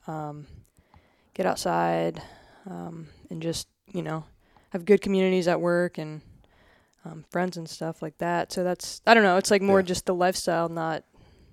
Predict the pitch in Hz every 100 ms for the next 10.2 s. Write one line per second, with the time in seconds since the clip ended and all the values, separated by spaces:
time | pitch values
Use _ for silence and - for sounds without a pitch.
0 | - - _ - _ _ _ _ - 180
1 | 190 190 180 170 - _ _ _ _ _
2 | _ _ _ _ _ _ _ _ _ _
3 | _ 226 226 202 185 175 160 190 180 -
4 | 170 165 190 165 175 180 - 104 90 -
5 | - - - - 123 120 131 113 _ -
6 | 120 120 113 120 107 101 113 107 104 98
7 | 107 104 101 95 98 104 95 - - -
8 | _ _ _ _ _ _ _ 98 98 127
9 | 113 123 107 - 110 104 98 92 90 98
10 | 95 92